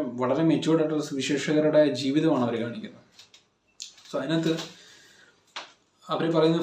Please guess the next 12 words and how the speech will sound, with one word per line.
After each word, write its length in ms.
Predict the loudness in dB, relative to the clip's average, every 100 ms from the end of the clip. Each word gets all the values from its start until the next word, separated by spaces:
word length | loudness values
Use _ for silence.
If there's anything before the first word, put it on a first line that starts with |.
| 0
ഫെയ്ത്തിനെ 480 | 2 2 6 10 10 8
എങ്ങനെ 200 | 4 4 4
അവർ, 120 | 4 2 0 -8 -20 -20 -20 _ _ -16
ആ, 40 | -14
സുവിശേഷകരെല്ലാം 800 | -12 -10 -8 -4 -2 0 0 0 -2
ഈ 20 | -8 -6
ഫെയ്ത്ത് 320 | -4 -4 0 0
കൊണ്ട് 160 | 0 -2
എങ്ങനെ, 240 | -4 -8 -10 -16 _ _ _ -20 _ _ _ _ _ _ -20
ആ, 20 | -16 -14 -12 -10 -10 -8
ഈ 40 | -6 -6
സുവിശേഷകർ 640 | -6 -2 -2 -2 -2 -2